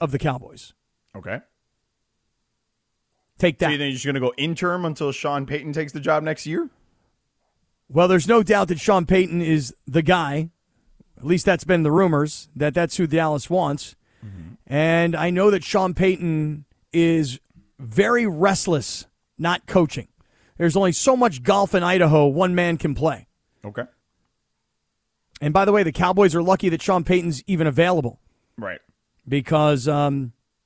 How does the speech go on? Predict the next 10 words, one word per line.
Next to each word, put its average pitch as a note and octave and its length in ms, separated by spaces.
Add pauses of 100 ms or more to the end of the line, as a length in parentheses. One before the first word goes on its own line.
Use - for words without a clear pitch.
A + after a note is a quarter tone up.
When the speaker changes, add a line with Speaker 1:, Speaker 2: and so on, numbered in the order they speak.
(320)
Speaker 1:
there F3 140
were F3+ 80
some D#3+ 180
inside F3 540
rumors D3+ 540 (480)
about D#3 280
how E3+ 120
the D3+ 100
Dolphins E3 540
wanted C#3 420